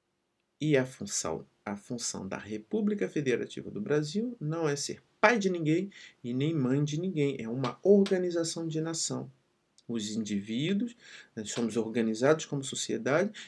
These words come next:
e os indivíduos trabalham e são responsáveis de suas vidas. Entendeu?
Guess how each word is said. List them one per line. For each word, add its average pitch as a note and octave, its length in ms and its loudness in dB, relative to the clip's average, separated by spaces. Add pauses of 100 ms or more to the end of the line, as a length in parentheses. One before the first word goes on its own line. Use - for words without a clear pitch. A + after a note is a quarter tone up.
e F3+ 80 -2
os D#3 80 0
indivíduos D#3 500 -2
trabalham D#3 1120 6 (300)
e B3 440 2
são G3 180 6
responsáveis E3 760 2
de E3 120 -4
suas F#3 320 2
vidas. D#3 520 -6 (1700)
Entendeu? F3 260 -6